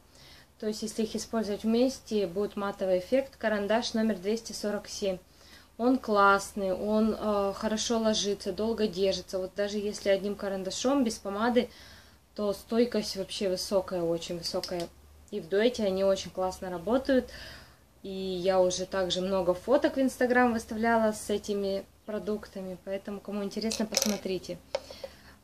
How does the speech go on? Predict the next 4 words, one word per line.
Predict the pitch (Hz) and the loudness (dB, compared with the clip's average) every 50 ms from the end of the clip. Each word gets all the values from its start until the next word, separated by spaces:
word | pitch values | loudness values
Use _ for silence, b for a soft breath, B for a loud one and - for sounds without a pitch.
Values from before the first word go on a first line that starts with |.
| _ - | _ -12
Следующая | - 220 240 233 190 - - - 214 208 | 2 4 4 4 4 2 -2 -2 -4 -4
помадка, | - 202 202 208 233 277 311 302 - - - 277 269 262 | -2 -2 0 2 4 4 4 2 -2 -4 -2 -2 -2 -2
которую | 269 254 247 - 233 233 233 226 214 | -2 -6 -6 -4 -2 0 0 0 0
я | 196 208 208 202 202 202 196 196 196 196 185 | 2 2 2 2 2 2 4 4 4 2 0